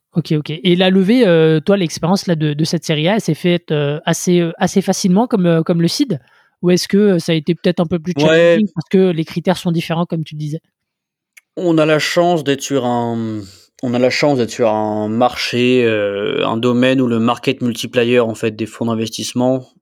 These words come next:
Speaker 2: euh, en fait, le market multiplier, c'est un coefficient qu'ils ont en fonction de dans, dans quoi est la boîte, tu vois. Nous, on est dans la modération. Du coup, le coefficient, il est élevé parce qu'il y a peu de boîtes et un besoin énorme. Et donc, du coup,
Speaker 1: Mm.
Speaker 2: on sait qu'on a, on peut lever même, euh, sans les, euh, un million de chiffres d'affaires requis.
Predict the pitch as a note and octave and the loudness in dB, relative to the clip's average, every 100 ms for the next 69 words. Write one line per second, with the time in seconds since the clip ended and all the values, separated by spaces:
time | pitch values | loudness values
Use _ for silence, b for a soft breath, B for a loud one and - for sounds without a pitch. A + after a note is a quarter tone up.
0 | _ - G2+ G2 A2+ - - - - - | _ -8 -6 -6 -6 -10 -12 -14 -18 -20
1 | - - B2 A#2+ A#2 A2+ A#2+ - A2+ A2+ | -18 -8 -6 -2 -2 0 -4 -4 -6 0
2 | A#2 A#2+ C3 - A2 A2 A#2+ A2+ A#2 - | 2 2 0 -2 -4 0 -2 -2 -4 0
3 | B2 A#2+ A#2 A2 B2 A2 - A2 - B2 | 0 -2 -4 0 0 0 -4 -6 -4 -2
4 | B2 A2+ A2 A2 A2+ G#2 A2 - C3+ B2 | -2 -2 -4 -4 -6 -4 -6 0 2 2
5 | A#2 A2+ A#2+ A#2 - G#2 G#2 G#2+ A2+ A#2+ | 0 0 -2 -2 -6 -4 -4 -4 -2 0
6 | B2 A#2 A2+ A#2 A#2 A2 - C3+ D3+ B | 0 0 0 0 0 0 -2 -2 -4 B
7 | B B B - G#2+ C3 B2 B2+ A2+ A2+ | B B B -14 -6 -2 0 0 0 -4
8 | A#2+ A#2 A2+ A2 B2 C3+ A#2 A#2+ - A#2+ | -2 0 0 0 0 0 0 -2 -4 -6
9 | A#2 C3 C3 A#2 A2+ A2 A2+ A2+ A#2+ C3+ | 0 0 0 -4 -2 -2 -2 0 2 2
10 | A#2+ A#2 A2 A2+ - C3+ C3 A2+ - B2+ | -2 -4 -6 -10 -6 -4 -2 -4 -4 -6
11 | A#2+ A2+ A2+ G#2 - B B B B B | -2 -2 0 -2 -6 B B B B B
12 | B - A2+ C3 B2+ B2 B2+ C#3+ B2+ B2+ | B -12 -2 0 2 2 4 4 4 2
13 | C#3 B2+ A#2 A2+ C3 C3 C3 A#2+ A#2 A2 | 2 2 2 0 0 2 2 2 2 2
14 | A#2+ C3+ C3+ C#3+ B2+ A#2+ C3 - A#2+ A2+ | 2 2 2 2 2 0 -4 0 -2 0
15 | B2 A2+ A2+ - C#3 D3+ | 0 2 -2 -2 -2 -2